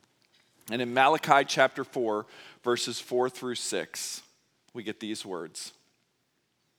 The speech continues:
These are the last words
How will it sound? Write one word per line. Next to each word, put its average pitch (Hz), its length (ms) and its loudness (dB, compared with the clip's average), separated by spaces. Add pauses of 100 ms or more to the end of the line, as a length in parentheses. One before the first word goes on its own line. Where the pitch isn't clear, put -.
(920)
These 123 220 -8
are 139 60 0
the 117 100 -2
last 113 680 2
words 98 640 -6